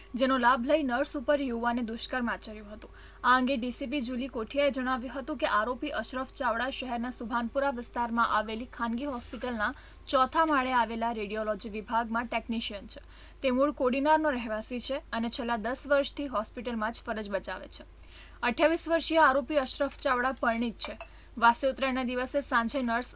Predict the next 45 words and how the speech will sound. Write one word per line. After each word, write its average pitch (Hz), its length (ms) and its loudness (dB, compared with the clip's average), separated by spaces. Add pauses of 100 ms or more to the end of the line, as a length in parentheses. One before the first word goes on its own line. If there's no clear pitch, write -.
(120)
રિસેપ્શન 254 500 -2
પર 294 160 2
બેઠી 226 340 0
હતી. 262 240 -8
તે 262 160 -2
સમયે 254 340 -2
અશરફ 285 460 0
ત્યાં 277 200 2
આવ્યો 233 220 0
હતો 254 200 -4
અને 254 160 -2
નર્સને 233 380 -2
ઉંચકીને 233 580 -4 (300)
ત્રીજા 285 320 4
માળે 269 260 4
લઈ 226 140 -2
ગયો 202 280 -6
હતો. - 180 -12 (300)
ત્રીજા 285 300 4
માળે 330 200 6
ઓપરેશન 294 460 2
થિયેટર 285 320 2
પહેલા 277 340 -2
આવેલા 247 320 0
રૂમમાં 240 360 -2
તેની 233 180 -6
સાથે 247 260 -10
દુષ્કર્મ 247 460 -4
આચર્યું 202 420 -4
હતું. - 200 -14 (480)
અશરફે 269 380 -2
યુવતીને 247 440 -2
ધમકી 240 360 -2
આપતા 269 240 -2
કહ્યું 254 400 -6
હતું 254 180 -6
કે 254 160 -2
જો 240 180 0
તેણે 262 240 -2
આ 254 100 2
બનાવ 220 360 0
વિશે 247 280 -6
કોઈને 233 340 -4
જાણ 226 300 -2
કરી, 254 280 -4